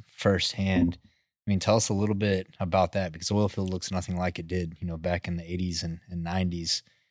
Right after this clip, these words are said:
And so what do you think about, you know, just where the industry is going and, um, kind of, I don't wanna say the digitalization, because I hate that word. It's been so overused <laughs> in this industry, but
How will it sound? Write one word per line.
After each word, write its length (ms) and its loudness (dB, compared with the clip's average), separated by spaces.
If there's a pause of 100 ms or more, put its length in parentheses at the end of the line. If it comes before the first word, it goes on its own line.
(280)
And 120 2
so 540 4 (100)
what 140 2
do 60 4
you 200 2
think 280 -2
about, 580 2
you 120 -12
know, 60 -4
just 220 -2
where 120 2
the 140 -8
industry 320 0
is 120 -6
going 520 -2
and, 200 -8 (480)
um, 680 0
kind 260 -2
of, 300 -6 (580)
I 60 -4
don't 80 -2
wanna 120 -2
say 160 -2
the 120 -6
digitalization, 800 -8
because 220 -10
I 60 -14
hate 180 -6
that 180 -12
word. 180 -16
It's 120 -16
been 280 -8 (580)
so 280 2
overused 640 0
<laughs> 0 -
in 100 10
this 200 4
industry, 500 4
but 280 -4